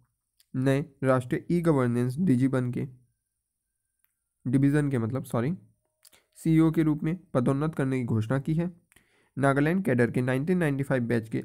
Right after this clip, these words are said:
आईएएस अधिकारी अतिरिक्त सचिव के पद पर वेतन में पद संभालेंगे। अधिकारी डिजिटल इंडिया कॉरपोरेशन के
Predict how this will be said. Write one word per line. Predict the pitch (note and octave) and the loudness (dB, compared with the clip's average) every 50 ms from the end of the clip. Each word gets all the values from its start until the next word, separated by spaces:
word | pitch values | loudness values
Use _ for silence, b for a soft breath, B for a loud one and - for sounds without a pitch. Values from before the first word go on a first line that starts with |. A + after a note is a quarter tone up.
| - C3 | -4 -2
आईएएस | C3+ C3+ C#3+ D#3 E3+ F3+ - C#3+ | -2 0 0 -2 -2 -2 -2 -2
अधिकारी | B2 A#2 A#2 - A2+ G#2+ A#2+ C3+ B2 - _ - | -2 -2 -2 -2 -2 -2 -2 -4 -8 -10 _ -10
अतिरिक्त | - B2+ - E3 E3 - - - D#3+ | -10 -6 -4 -4 -4 -4 -4 -6 -4
सचिव | D#3+ D3 A2+ - E3 D#3 | -2 -4 -4 -4 -6 -6
के | - A#2+ | -6 -6
पद | B2 C3 B2 G#2+ A2+ - | -2 -2 -4 -4 -2 -4
पर | C#3 C#3 | -4 -2
वेतन | C#3+ C3+ B2 B2 C3 B2+ | 0 -2 -2 0 -2 -4
में | C3 C#3 E3 E3 - _ _ _ _ _ _ _ _ _ _ _ _ _ _ _ _ - - | -4 -4 -6 -6 -10 _ _ _ _ _ _ _ _ _ _ _ _ _ _ _ _ -4 -2
पद | B2 A2+ | -2 -2
संभालेंगे। | - C3+ B2+ C3+ C#3+ C#3+ D#3 D3 D#3 E3+ F3+ - _ _ _ _ - _ - - | -2 -2 -2 0 0 0 -2 -2 -4 -6 -6 -8 _ _ _ _ -20 _ -6 -4
अधिकारी | B2 A#2+ C3+ B2+ C3+ B2 A#2 B2+ C#3+ b b b b b b b | -2 -2 0 0 2 0 0 0 -4 b b b b b b b
डिजिटल | C3+ D3 D3 D3+ - F#3 F3+ E3 | 2 2 2 2 2 0 2 2
इंडिया | D3 C#3+ C#3 C3+ | 2 2 0 2
कॉरपोरेशन | - C3 B2 A#2+ A#2+ A#2+ A#2 A2+ A2+ - B2 A#2 | 2 0 0 0 0 -2 -2 -2 -2 -4 -6 -4
के | C3+ | -4